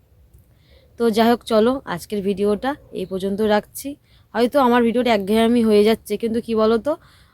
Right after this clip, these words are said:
আহ, আমার তো রেগুলার প্রত্যেকদিন কাজটা তো আমাকে করতেই হবে। কাজের পরে গিয়ে যেটুকু পারি সেটুকুই তোমাদের সাথে শেয়ার করি।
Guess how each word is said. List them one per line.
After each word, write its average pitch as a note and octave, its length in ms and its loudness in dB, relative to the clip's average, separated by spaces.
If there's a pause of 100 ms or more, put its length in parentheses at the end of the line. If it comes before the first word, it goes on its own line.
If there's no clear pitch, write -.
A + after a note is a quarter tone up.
আহ, G3+ 380 2
আমার A3 260 0
তো C4 180 -4
রেগুলার A3+ 400 2
প্রত্যেকদিন A3 420 -6 (100)
কাজটা A3 380 -2
তো - 100 -8
আমাকে B3+ 180 -2
করতেই A3+ 380 -4
হবে। F#3 220 2
কাজের G3+ 400 0
পরে A3 280 0
গিয়ে A3 140 -2
যেটুকু G#3 380 -2
পারি A#3+ 240 0
সেটুকুই A#3 420 -6
তোমাদের G#3+ 360 -2
সাথে G3 160 -8
শেয়ার F#3 280 -2
করি। E3 220 -12